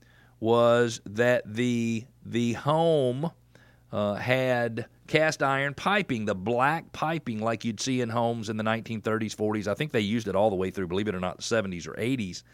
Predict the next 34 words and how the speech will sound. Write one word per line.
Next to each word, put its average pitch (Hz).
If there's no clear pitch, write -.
I 110
don't 104
know 110
if 98
they 107
did 101
in 95
Metro 98
Atlanta, 98
but 87
they 90
did 101
throughout 92
the -
country. 127
And 127
the 123
cast 165
iron 139
pipe 175
was 123
rusting, 143
and 127
the 117
buyer 135
wanted 123
it 110
to -
all 110
be 113
replaced. 117
So 113
they 107
wanted 113